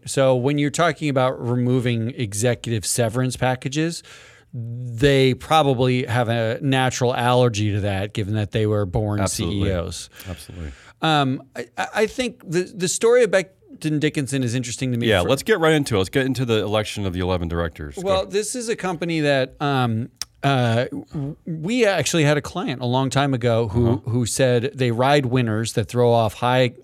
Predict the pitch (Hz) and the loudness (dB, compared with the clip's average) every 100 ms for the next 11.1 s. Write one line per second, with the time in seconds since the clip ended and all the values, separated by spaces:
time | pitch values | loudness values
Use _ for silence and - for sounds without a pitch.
0 | - 123 113 117 - 123 120 - 120 107 | -4 -2 -2 -4 -4 -2 -2 -4 -4 -2
1 | 107 - 101 82 127 123 143 - 180 156 | -2 -2 0 0 0 4 2 2 -2 0
2 | 175 185 139 139 131 110 135 147 143 143 | -2 -2 -2 -2 0 0 0 2 4 2
3 | 113 165 160 95 123 107 131 151 139 131 | 2 -2 -2 -2 -2 2 2 4 2 2
4 | 123 120 - 117 110 107 120 - - - | 0 -4 -4 -6 -4 -4 -6 -10 -18 -16
5 | - 147 214 247 240 190 175 - 160 160 | -8 -2 2 2 2 4 2 4 2 2
6 | - - - 156 165 151 - 170 190 208 | -4 -10 2 4 4 2 0 -2 0 0
7 | 185 185 - 180 180 165 170 151 - 156 | 0 -2 -2 -2 -2 0 0 0 -2 -6
8 | 139 156 127 147 143 113 156 147 120 113 | -4 -4 -2 0 2 2 2 4 4 4
9 | 107 - _ - - 160 151 143 147 151 | -2 -10 _ -6 4 4 6 4 6 4
10 | 147 - - 160 165 190 131 123 120 117 | 2 -2 -2 4 4 4 2 2 2 0